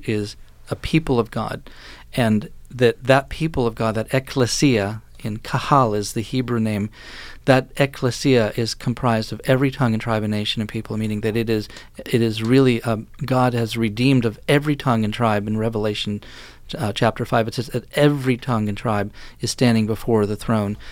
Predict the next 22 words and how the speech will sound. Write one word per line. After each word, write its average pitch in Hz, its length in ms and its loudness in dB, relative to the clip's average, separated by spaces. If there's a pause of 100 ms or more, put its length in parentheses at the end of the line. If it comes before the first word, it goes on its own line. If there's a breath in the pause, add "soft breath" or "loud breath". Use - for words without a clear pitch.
(140)
and 120 140 0
we 120 120 2
are 110 60 0
singing 117 400 2
this 107 360 -4
new 120 320 4
song 117 360 2
of 107 120 -2
redemption 107 560 -2 (720 soft breath)
to, 107 300 -2
and, 104 160 -2 (160)
and 110 160 2
worshiping 117 500 2
our 107 120 -2
King 107 300 -4
who 113 100 -6
has 107 120 -6
redeemed 110 360 -2
us. 104 180 -2 (400 loud breath)
And 110 100 -2
so 123 280 4
I, 131 100 -2